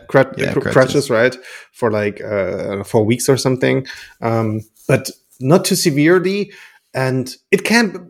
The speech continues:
Speaker 1: I think it really depends on if the infrastructure is bad, then they will, might send you, you know, back and forth to different places. But you might also have a good experiences where you go, like, to one or two doctors and everything is fine. It really depends on, on the infrastructure, um, of your medical system. But in general, I'd say it,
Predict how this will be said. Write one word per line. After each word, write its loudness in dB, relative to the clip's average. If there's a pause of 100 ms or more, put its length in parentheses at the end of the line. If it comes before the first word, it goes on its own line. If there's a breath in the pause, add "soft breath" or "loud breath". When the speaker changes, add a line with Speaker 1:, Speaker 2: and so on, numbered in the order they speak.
Speaker 1:
I -4
think 0
it 6
really 8
depends 0
on -4
if -6
the 2
infrastructure -2
is 0
bad, 2
then -2
they 2
will, 2
might -2
send -4
you, -10 (220)
you 0
know, 0
back 2
and -4
forth -2
to -10
different -6
places. -4 (360 loud breath)
But 2
you 2
might 4
also 4
have 0
a 0
good 0
experiences -4
where -2
you -4
go, -4
like, -4
to -8
one -8
or -4
two -12
doctors -2
and -4
everything -4
is -12
fine. -4
It -2
really 6
depends -4
on, -4 (540 loud breath)
on -4
the 0
infrastructure, -4
um, -12
of -20
your -10
medical -10
system. -14
But -4 (600 loud breath)
in -2
general, 4
I'd -2
say -4
it, -10